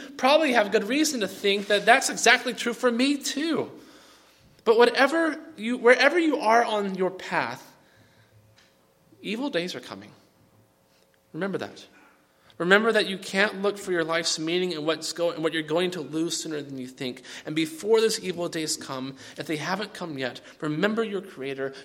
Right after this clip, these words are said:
You will return to him. And most of all, you who are just dust, remember that he remembers that you are just dust.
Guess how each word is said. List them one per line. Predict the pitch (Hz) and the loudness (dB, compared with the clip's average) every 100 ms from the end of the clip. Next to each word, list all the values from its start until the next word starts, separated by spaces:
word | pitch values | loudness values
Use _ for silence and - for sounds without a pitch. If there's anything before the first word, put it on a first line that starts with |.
| - | -12
You | 160 160 156 | -10 -8 -4
will | 185 208 | 0 0
return | 214 208 - 139 123 | -2 -6 -8 -6 -8
to | 123 | -10
him. | 123 107 - - - - - | -12 -16 -18 -20 -20 -20 -10
And | 180 185 190 | -4 -2 -2
most | 233 226 - | -2 0 -2
of | 165 139 | -4 -8
all, | 113 - - _ _ _ _ _ _ _ _ _ | -10 -12 -20 _ _ _ _ _ _ _ _ _
you | - 165 208 | -12 -10 -8
who | 196 185 | -8 -8
are | |
just | 160 - 151 151 - _ - | -8 -10 -8 -8 -8 _ -20
dust, | - - - - - - _ _ _ _ _ _ _ | -14 -8 -6 -8 -12 -20 _ _ _ _ _ _ _
remember | 143 139 160 185 185 185 185 | -8 -4 -4 -2 -2 -4 -4
that | 160 | -8
he | - - 175 175 165 - - | -12 -10 -8 -8 -10 -12 -14
remembers | 120 117 131 98 95 - - - - _ _ _ | -12 -12 -12 -12 -16 -14 -12 -12 -14 _ _ _
that | 117 101 | -12 -12
you | 120 120 107 98 | -16 -14 -14 -14
are | 101 98 - | -16 -16 -16
just | - - - - | -18 -12 -12 -12
dust. | - - - - - | -18 -20 -18 -18 -18